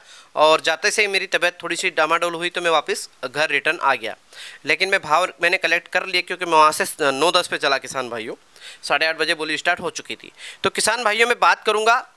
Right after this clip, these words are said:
कल की। तो कल किसान भाइयों, मंडी में दो हज़ार पचपन रुपये तक भी एक लोट जो है राठी जी के यहाँ प्याज का बिका, लेकिन actual में जो भाव था वो एक हज़ार से लगा के सत्रह सौ रुपये तक का कल market रहा। आज की बात कर लेते हैं किसान भाइयों भाव की शाजापुर मंडी के।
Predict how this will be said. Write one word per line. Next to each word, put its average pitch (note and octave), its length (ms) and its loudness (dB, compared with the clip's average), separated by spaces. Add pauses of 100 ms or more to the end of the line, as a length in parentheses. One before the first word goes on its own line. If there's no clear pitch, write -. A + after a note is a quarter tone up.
(720)
कल G#3 160 0
की। A#3 180 -4
तो A#3 140 -6
कल A3+ 200 -2
किसान A#3 340 -2
भाइयों, A3+ 300 2
मंडी G#3 220 0
में A#3 200 2 (140)
दो F#3 200 2
हज़ार G#3 260 2
पचपन A3+ 340 0
रुपये A3 220 -2
तक A3+ 120 0
भी A3+ 160 -2
एक G#3+ 180 0 (220)
लोट F3+ 280 2
जो G3+ 100 2
है G3+ 80 2
राठी F3+ 240 0
जी F#3 120 -6
के G3 100 0
यहाँ F#3 120 4
प्याज E3 240 0
का A3 100 0
बिका, D3 280 -4 (360)
लेकिन F3 320 0
actual A3 320 -2
में A#3 100 2
जो A3 100 2
भाव F3+ 200 2
था G#3+ 120 4
वो A#3 120 2
एक F#3+ 220 0
हज़ार G3 200 2
से A3 100 0
लगा F#3 220 2
के A3+ 140 -4
सत्रह F#3+ 300 0
सौ A3 120 -4
रुपये G3+ 160 -4
तक - 140 -2
का G3 120 2
कल F#3 180 -4
market D#3+ 320 0
रहा। B2+ 180 -2 (640)
आज F3 240 2
की B3 100 2
बात G#3+ 220 2
कर A3 120 0
लेते A3 180 0
हैं A3 60 0
किसान G#3+ 260 -2
भाइयों G#3 280 2
भाव E3+ 200 2
की A#3 140 -4
शाजापुर F3+ 340 0
मंडी G3+ 220 0
के। B3+ 200 0